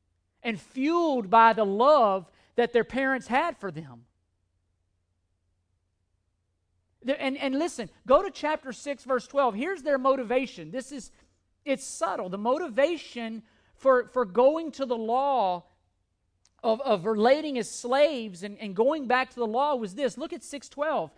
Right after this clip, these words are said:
"Those who desire to make a good showing in the flesh try to compel you to be circumcised," look,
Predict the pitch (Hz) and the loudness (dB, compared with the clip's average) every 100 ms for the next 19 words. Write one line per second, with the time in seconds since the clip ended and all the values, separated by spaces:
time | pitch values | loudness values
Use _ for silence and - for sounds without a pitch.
0 | _ _ - 214 285 349 - 320 277 214 | _ _ -6 0 0 0 -6 -10 -8 -2
1 | 254 269 269 254 254 240 220 185 277 214 | 0 2 0 -4 -8 -6 -8 -6 -6 -6
2 | 277 285 269 254 240 262 277 254 - 302 | 0 4 4 0 -6 -2 0 -2 0 2
3 | 330 220 214 - - - _ _ _ _ | 4 4 2 -4 -18 -20 _ _ _ _
4 | _ _ _ _ _ - 262 285 277 254 | _ _ _ _ _ 0 4 4 2 -4
5 | 214 254 294 285 285 262 247 - 285 285 | -4 0 0 0 -6 -8 -10 -2 -2 -2
6 | 240 - 233 220 220 180 254 196 - | -10 -2 2 2 2 0 0 0 -2